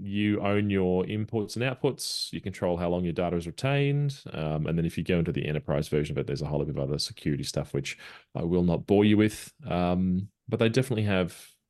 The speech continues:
those as, as kind of dedicated statements that they're suggesting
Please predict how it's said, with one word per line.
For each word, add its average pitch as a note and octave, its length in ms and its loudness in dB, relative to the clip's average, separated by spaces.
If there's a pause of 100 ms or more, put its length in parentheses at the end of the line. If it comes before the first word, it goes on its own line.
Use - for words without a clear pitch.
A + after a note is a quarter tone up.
(260)
those F#2 320 2
as, F2+ 260 -2
as - 200 -6
kind E2+ 180 0
of E2 200 -4
dedicated F2 480 4
statements E2+ 420 -2
that F#2 160 -4
they're F2 160 0
suggesting F#2 680 -4